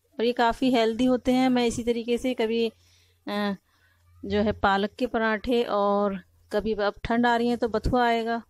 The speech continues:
बथुआ के पराठे। इसी तरीके से जो भी सीजनेबल सब्जियां होती हैं मैं उनको कद्दूकस करके पराठे बना देती हूँ। अगर बच्चे नहीं खाते जिस सब्जी को, तो मैं इसी तरीके से उनको,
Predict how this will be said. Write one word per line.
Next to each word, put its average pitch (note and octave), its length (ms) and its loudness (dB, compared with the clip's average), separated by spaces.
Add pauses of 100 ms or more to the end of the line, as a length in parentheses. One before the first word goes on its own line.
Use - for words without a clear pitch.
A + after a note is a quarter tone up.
(100)
बथुआ A3 320 -2
के A#3+ 100 -6
पराठे। A3+ 560 -4 (540)
इसी C4+ 200 -6
तरीके C4+ 400 -2
से C#4 260 -4 (800)
जो A3+ 180 2
भी B3+ 160 -2
सीजनेबल B3 580 -2
सब्जियां A#3+ 580 -4
होती A#3 380 -4
हैं A#3+ 280 -6 (500)
मैं G#3+ 80 -2
उनको A3 240 -2
कद्दूकस A3 480 -2
करके A3+ 260 -8
पराठे A3 380 -4
बना A3+ 240 -4
देती A3 300 -6
हूँ। A#3 180 -10
अगर G#3+ 180 -4
बच्चे A3+ 320 -4
नहीं B3 240 0
खाते A3+ 380 -4
जिस A3 220 -6
सब्जी G#3+ 280 -8
को, B3+ 240 -6 (480)
तो A#3+ 80 -4
मैं B3 160 -2
इसी B3 220 -6
तरीके A#3+ 400 -4
से B3+ 120 -6
उनको, B3 360 -4